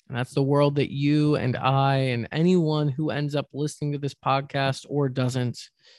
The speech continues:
we have to acknowledge at some point. We were created with the purpose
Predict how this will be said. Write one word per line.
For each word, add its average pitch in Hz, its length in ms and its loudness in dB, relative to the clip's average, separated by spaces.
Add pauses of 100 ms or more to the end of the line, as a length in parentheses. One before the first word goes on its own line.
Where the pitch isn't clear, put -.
(300)
we 139 120 0
have 151 360 0
to 135 100 -4
acknowledge 123 640 -2
at - 140 -10
some 127 240 -4
point. 123 340 -8 (1500)
We 135 240 2
were 135 160 2
created 143 680 -2
with 139 180 -8
the 139 100 -10
purpose - 800 -6